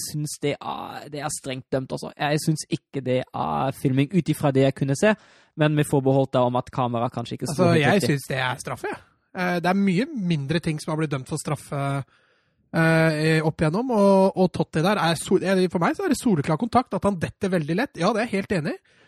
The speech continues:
Speaker 2: Eh, og at han kanskje til og med konstruerer det, det, det gjør han kanskje. Eh, men det er soleklar kontakt der, og ha-, Totti hadde gult kort fra før. Dommeren, eh,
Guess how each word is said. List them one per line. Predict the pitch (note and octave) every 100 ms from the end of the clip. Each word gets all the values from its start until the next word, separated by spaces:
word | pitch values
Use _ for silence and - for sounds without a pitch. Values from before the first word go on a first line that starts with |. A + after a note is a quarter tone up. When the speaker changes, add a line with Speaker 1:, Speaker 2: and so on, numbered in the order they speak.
| _ _ _
Speaker 2:
Eh, | G3 G3+ G3+
og | F#3
at | F#3
han | G3+
kanskje | G3+ D#3+ -
til | D3+
og | G3
med | D#3+
konstruerer | - E3 - E3 C#3+
det, | F3 F4
det, | A#3 A3 G#3+
det | F#3+ G3
gjør | E3
han | E3
kanskje. | E3+ - -
Eh, | - F#3+ F#3 F3+
men | F#3+ G3+
det | G3+
er | F#3
soleklar | - D#3+ C3+ C#3+
kontakt | F3+ D#3+ C3+ -
der, | G3 -
og | E3+ F3
ha-, | D3+ - _
Totti | F3+ - F#3
hadde | F3 E3+
gult | E3 E3
kort | E3+
fra | -
før. | F#3+ A#3+ C#4+ A3+
Dommeren, | G3+ E3+ F#3+ F#3+
eh, | G3 G3 F#3